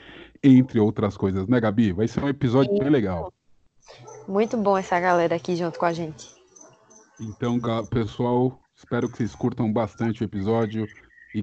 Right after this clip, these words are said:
Speaker 1: curta esse verdadeiro chat renal com pessoas bem up. Hoje tamo aqui num bate-papo bem legal com a, com o pessoal renal. Eu vou chamá-los e eles vão se apresentar aqui pra gente. Vamos começar aqui direto de Brasília. Márcia,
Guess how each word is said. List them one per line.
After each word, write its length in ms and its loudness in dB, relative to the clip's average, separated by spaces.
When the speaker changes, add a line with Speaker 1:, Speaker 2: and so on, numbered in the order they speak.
Speaker 1:
curta 340 4
esse 180 -2
verdadeiro 520 2
chat 500 -2
renal 480 0
com 180 -4
pessoas 520 -4
bem 520 2
up. 460 -4
Hoje 320 0
tamo 260 2
aqui 180 -2
num 160 2
bate-papo 640 -2
bem 180 -2
legal 360 -2
com 180 -6
a, 200 -8
com 140 -6
o 40 -4
pessoal 380 0
renal. 520 2
Eu 120 2
vou 300 0
chamá-los 760 2
e 40 2
eles 180 0
vão 140 2
se 120 -6
apresentar 600 0
aqui 180 -4
pra 220 -2
gente. 500 -2
Vamos 260 0
começar 500 0
aqui 460 -2
direto 400 -2
de 100 -2
Brasília. 600 2
Márcia, 800 0